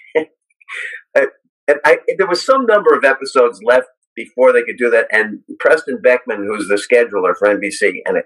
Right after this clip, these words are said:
and a great friend of mine, he said he had, he had an old wooden desk. <clears throat> He was the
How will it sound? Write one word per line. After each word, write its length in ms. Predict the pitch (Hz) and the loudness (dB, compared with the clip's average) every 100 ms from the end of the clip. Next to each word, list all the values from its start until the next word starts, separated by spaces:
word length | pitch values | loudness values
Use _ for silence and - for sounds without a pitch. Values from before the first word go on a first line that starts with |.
| - | -2
and 140 | 110 | 0
a 80 | 104 | 0
great 320 | 107 151 156 | 2 2 2
friend 200 | 151 110 | 0 -2
of 80 | 90 | -4
mine, 280 | 85 78 82 - _ _ _ _ | -6 -2 -2 -6 _ _ _ _
he 80 | - | -4
said 160 | - 151 | -4 -2
he 60 | 180 | 0
had, 160 | 160 - _ _ | 0 -2 _ _
he 80 | 151 | 2
had 100 | 156 | 2
an 60 | 151 | 4
old 300 | 156 175 - | 2 2 -2
wooden 320 | 127 160 147 | -2 -2 -2
desk. 320 | 180 117 - - _ _ _ _ _ _ | 0 0 0 -6 _ _ _ _ _ _
<clears throat> 380 | - - 143 - | -6 -4 -4 -6
He 100 | 135 | -4
was 200 | 143 135 | -4 -2
the 200 | 113 107 | 0 0